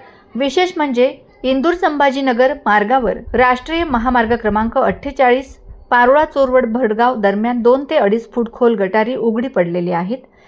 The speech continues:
रात्रीच्या वेळी कोणतेही सूचना फलक, चेतावणी पट्टे किंवा रिफ्लेक्टर नसल्यानं अपघातांची मालिका सुरू आहे. दररोज किमान तीन ते चार लहान मोठे अपघात या रस्त्यावर होत असून, वाहनधारकांचे हाल होत आहेत.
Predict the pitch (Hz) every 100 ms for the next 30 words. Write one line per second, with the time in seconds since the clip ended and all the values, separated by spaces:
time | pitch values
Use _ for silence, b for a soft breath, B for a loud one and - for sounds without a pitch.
0 | b - 254 247 285 349 330 302 294 247
1 | 240 233 247 226 202 226 247 262 277 277
2 | 202 202 233 240 269 247 254 285 254 247
3 | 202 202 269 269 349 277 202 - 240 -
4 | - 220 220 - 269 226 220 185 190 226
5 | 233 208 180 170 190 - b b 220 262
6 | 285 330 359 302 269 262 247 226 226 247
7 | 254 262 233 202 254 262 247 254 202 226
8 | 233 240 190 185 240 269 294 208 208 247
9 | 196 208 233 226 311 285 254 226 214 247
10 | 233 180 175 180 180 185 180